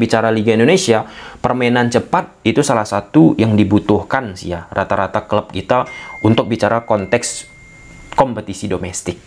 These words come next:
Oke, kita lihat dulu menggunakan grafis taktikal.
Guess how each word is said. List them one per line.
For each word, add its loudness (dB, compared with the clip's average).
Oke, 0
kita 2
lihat -4
dulu 4
menggunakan 2
grafis -4
taktikal. -4